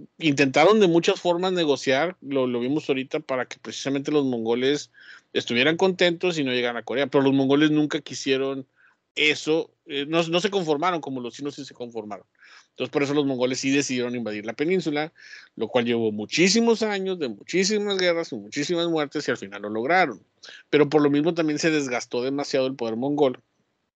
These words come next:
Llegan los chinos y los expulsan. Y si se fijan, se repite la historia. Llegan los chinos y los chinos dijeron, "Bueno, nos quedamos".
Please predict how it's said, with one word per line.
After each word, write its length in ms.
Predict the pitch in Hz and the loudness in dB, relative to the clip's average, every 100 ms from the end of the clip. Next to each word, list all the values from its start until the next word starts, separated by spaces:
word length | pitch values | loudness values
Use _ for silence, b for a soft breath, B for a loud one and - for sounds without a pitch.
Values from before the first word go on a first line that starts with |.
| _ _ _ _ - | _ _ _ _ -4
Llegan 280 | 117 110 127 | 0 0 2
los 140 | 143 | 2
chinos 260 | 185 180 147 | 4 2 2
y 40 | |
los 160 | 113 104 | -4 -6
expulsan. 400 | 95 101 95 - B B B | -12 -16 -16 -20 B B B
Y 120 | 139 | 0
si 80 | 135 | 2
se 120 | 139 | 2
fijan, 300 | 131 156 185 | 2 2 2
se 140 | - 127 | 2 0
repite 420 | 110 - 98 104 | -2 -8 -14 -12
la 100 | 107 | -12
historia. 320 | - 156 160 | -8 -4 -2
Llegan 320 | 110 110 123 | -2 -4 -2
los 100 | 147 | -2
chinos 260 | 139 180 175 | 2 0 2
y 40 | |
los 120 | 143 120 | -2 -4
chinos 200 | 139 131 | -4 -4
dijeron, 220 | 123 120 | -8 -6
"Bueno, 180 | 123 120 | -6 -6
nos 140 | 113 | -6
quedamos". 420 | 120 123 131 - | -6 -4 -6 -10